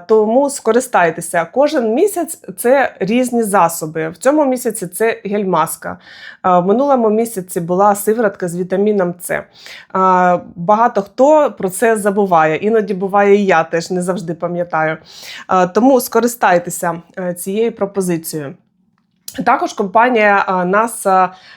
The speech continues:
е, ще балує і вже, е, здається, другий чи третій місяць для,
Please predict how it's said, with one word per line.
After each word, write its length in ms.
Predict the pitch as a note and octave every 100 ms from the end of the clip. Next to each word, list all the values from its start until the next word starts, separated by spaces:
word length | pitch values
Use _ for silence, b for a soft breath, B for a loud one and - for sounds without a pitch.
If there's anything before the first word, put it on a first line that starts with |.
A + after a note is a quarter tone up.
| B
е, 720 | F3+ F3 E3+ E3 - - -
ще 340 | F3 - B3+ G3+
балує 680 | F3+ A3+ D#4 D#4 A#3+ G3 F#3+
і 100 | G#3+
вже, 440 | G3 F3+ A#3 A#3+ B3 B A3+
е, 180 | G3 F#3+
здається, 440 | F#3 F3+ A3+ A3+ F#3+
другий 300 | A#3+ C#4+ A3
чи 120 | G3+
третій 340 | G#3+ A#3+ G3+
місяць 500 | F#3+ D4 D#4+ G#3 -
для, 520 | F#3+ F3 F3+ A3 A#3+